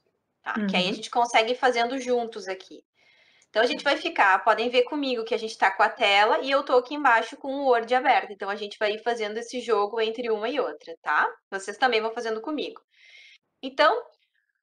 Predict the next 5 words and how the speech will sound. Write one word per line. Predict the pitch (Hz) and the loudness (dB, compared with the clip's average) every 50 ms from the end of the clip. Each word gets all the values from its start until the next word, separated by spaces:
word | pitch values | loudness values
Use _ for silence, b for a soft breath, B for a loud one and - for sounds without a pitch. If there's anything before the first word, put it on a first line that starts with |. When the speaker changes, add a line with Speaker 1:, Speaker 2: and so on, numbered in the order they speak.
| _ _ _ _ _ _ _ _ _ | _ _ _ _ _ _ _ _ _
Speaker 1:
iniciando, | 320 330 359 370 359 - - 320 302 294 311 330 349 381 320 | 0 0 2 2 0 -2 -2 0 4 4 4 4 4 2 2
né, | 262 254 254 254 - - | 2 2 2 0 0 -4
opa, | - - - 494 480 - - _ _ _ _ _ _ _ _ | -6 -4 -2 -2 -2 -4 -10 _ _ _ _ _ _ _ _
a | - 208 214 | -2 -2 0
temática | - 277 254 254 233 233 233 233 - - - - - - | 0 2 4 4 4 4 4 2 -2 -6 -6 -6 -6 -8